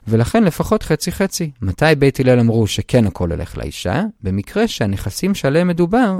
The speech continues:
לא היו נכסים שהיו קיימים כשהבעל הראשון היה חי, אלא נכסים שהיא קיבלה בזמן שבו היא הייתה שומרת יבם. במקרה כזה, לפי בית שמאי עדיין חולקים חצי חצי, אבל לפי בית הלל,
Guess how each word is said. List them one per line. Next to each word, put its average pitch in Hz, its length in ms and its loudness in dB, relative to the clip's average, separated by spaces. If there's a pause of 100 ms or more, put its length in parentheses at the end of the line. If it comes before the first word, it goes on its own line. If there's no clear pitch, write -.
לא 139 100 6
היו 214 180 6
נכסים 131 540 2
שהיו 123 280 2
קיימים 120 720 4
כשהבעל 117 460 2
הראשון 101 400 0
היה 87 180 -2
חי, 87 420 -6 (160)
אלא 175 140 2
נכסים 175 460 -2
שהיא 175 200 -6
קיבלה 208 540 0
בזמן 185 380 2
שבו 202 260 0
היא 202 80 2
הייתה 196 220 2
שומרת 156 460 2
יבם. 120 320 2
במקרה 87 380 0
כזה, 185 400 2
לפי 180 260 0
בית 165 220 2
שמאי 135 400 4
עדיין 117 300 4
חולקים 92 400 0
חצי 85 300 -4
חצי, - 440 -2 (140)
אבל 127 240 2
לפי - 240 0
בית 180 260 0
הלל, 202 360 2